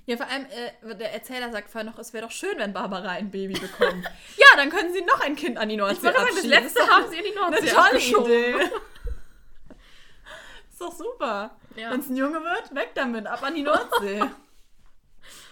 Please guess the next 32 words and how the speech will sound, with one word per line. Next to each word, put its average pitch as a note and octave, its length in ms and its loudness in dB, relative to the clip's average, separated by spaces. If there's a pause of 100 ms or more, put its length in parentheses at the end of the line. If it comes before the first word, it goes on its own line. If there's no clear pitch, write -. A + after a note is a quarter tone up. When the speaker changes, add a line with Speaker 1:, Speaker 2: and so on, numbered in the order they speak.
(720)
Speaker 2:
Boris C4 280 -2
aus A#3+ 140 -6
dem C4 120 -10
Off - 180 -14
so, A#3 300 -14 (720)
„Danke.“ F#3 460 -10
Speaker 1:
Really? B3+ 480 -2 (300)
<laughs> F#4 100 0 (2500)
Speaker 2:
Ja, A3 420 -6 (440)
naja, A#3 400 -6
auf E4+ 140 -8
jeden G4+ 160 -6
Fall F4 320 -8 (380)
ist D#4 160 -8
es D#4 60 -12
natürlich C#4 280 -10
nicht B3+ 260 -6
Bibi, C4 280 -8
die B3 100 -4
ein B3+ 140 -4
Baby B3 240 -8
bekommt, C4 520 -12
sondern A#3 380 -8
Sabrina. A3+ 160 -8
Speaker 1:
Schade. G3 380 -8 (220)
Das - 120 -16
wär - 120 -12
auch G#3 100 -20
mal G3+ 80 -14
eine F3+ 100 -16
Folge, F#3 340 -12
oder? A#3 260 -12